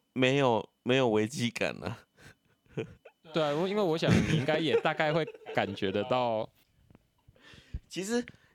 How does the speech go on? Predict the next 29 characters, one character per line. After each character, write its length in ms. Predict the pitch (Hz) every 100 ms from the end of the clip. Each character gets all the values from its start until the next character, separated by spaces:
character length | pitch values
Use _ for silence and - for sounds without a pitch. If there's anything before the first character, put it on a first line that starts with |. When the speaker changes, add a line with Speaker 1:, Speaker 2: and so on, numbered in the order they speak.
| -
Speaker 1:
一 120 | 185
个 120 | 190 165
人 160 | 139
能 100 | 143
够 160 | 160 175
进 320 | - 165 147
步， 140 | 156
就 160 | 139 143
是 100 | 135
他 220 | 127 131
要 140 | 120 113
有 120 | 87
危 140 | 82
机 160 | 87 98
感， 180 | 85 78
他 120 | 87
才 100 | 85
会 140 | 71
进 180 | 80 - -
步。 160 | - - _ _ _ _ _ _ 110
Speaker 2:
嗯， 160 | 110
我 160 | 107 95
相 160 | 120 117
信 160 | 120
是 60 | 127
啊。 20 |
Speaker 1:
你 60 | 151
如 180 | 175
果 300 | 220 170 -